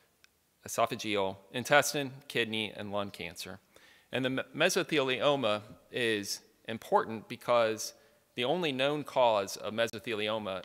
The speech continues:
is asbestos exposure. So this is known as an occupational cancer.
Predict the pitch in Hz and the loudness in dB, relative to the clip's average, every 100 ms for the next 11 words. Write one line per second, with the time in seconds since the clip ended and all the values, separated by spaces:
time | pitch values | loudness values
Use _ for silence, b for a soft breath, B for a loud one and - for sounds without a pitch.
0 | - 110 101 95 - - - 98 - 113 | -4 -2 -2 -4 -8 -12 -10 -10 0 0
1 | 98 - 92 - - - 123 98 71 - | 0 -8 -10 -12 -12 -4 -4 -4 -10 -18
2 | _ b b b - 123 120 175 170 143 | _ b b b -8 -4 0 0 4 2
3 | 131 123 - - 123 135 117 98 113 98 | 2 -2 -10 -6 0 0 0 0 0 0
4 | 104 101 - - 92 87 104 87 - 104 | -4 -6 -6 -8 -8 -8 -12 -14 -10 -10
5 | 85 - 113 | -10 -16 -20